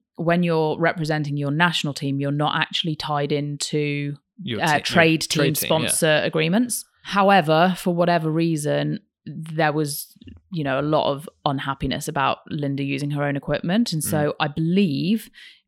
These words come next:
Speaker 1: she was actually fired by the team the morning of the World Time Trial Championships,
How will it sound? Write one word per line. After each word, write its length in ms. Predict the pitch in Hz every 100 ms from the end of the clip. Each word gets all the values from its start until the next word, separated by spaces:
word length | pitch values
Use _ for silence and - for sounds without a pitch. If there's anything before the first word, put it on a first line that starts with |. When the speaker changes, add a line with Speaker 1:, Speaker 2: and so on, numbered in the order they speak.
| _
Speaker 1:
she 240 | - - 175
was 120 | 156
actually 340 | 151 - -
fired 320 | 139 160 147 143
by 140 | 135
the 80 | 139
team 500 | - 139 135 131 135 _ _ _ _ - 156
the 120 | 160
morning 360 | 156 143 135 135
of 160 | 139 _ _ _ -
the 80 | 147
World 240 | 135 131
Time 200 | 147 135
Trial 160 | 127 -
Championships, 680 | 139 - - - - -